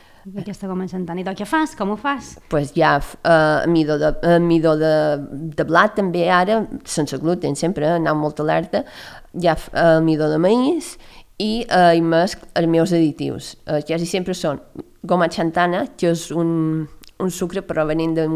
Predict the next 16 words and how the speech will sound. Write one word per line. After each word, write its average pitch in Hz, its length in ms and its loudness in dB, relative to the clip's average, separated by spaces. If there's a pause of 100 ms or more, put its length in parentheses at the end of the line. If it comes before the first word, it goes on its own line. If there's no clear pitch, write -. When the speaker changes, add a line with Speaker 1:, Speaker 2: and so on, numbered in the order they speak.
(140)
Speaker 2:
del 170 220 0
maïs 165 360 -2
que 175 140 -4
fa 175 280 0
aquesta 180 480 -6
corda 175 600 -2 (600)
que, 175 160 2 (340)
que, 165 140 0 (260)
que - 100 -6
mos 151 160 0
falta 160 380 0
les 170 160 0
farines 147 400 -2
sense 147 240 -6
gluten. 160 460 -2 (220)
Speaker 1:
Aquest 240 360 -10